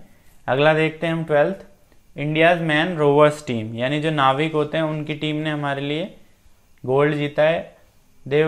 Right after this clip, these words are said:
won gold in men's quadruple sculls event। तो क्वाड मतलब होता है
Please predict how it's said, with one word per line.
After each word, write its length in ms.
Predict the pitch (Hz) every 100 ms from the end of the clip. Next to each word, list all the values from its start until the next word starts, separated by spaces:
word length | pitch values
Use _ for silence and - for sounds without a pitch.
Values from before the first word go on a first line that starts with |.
| 156
won 220 | 151 160 156
gold 480 | 147 156 165 175
in 180 | - 160 180 165
men's 360 | 143 147 180 190 - _ _ _
quadruple 680 | 147 143 143 147 147 156 190 247 - _ _ - _ _
sculls 360 | - 160 160 156
event। 360 | 139 120 107 104 - - - _ _ _ _ - _ _ _ - _ - - - - -
तो 120 | 135
क्वाड 440 | 131 135 135 143
मतलब 340 | 143 139 143 147
होता 280 | 139 135
है 100 | 170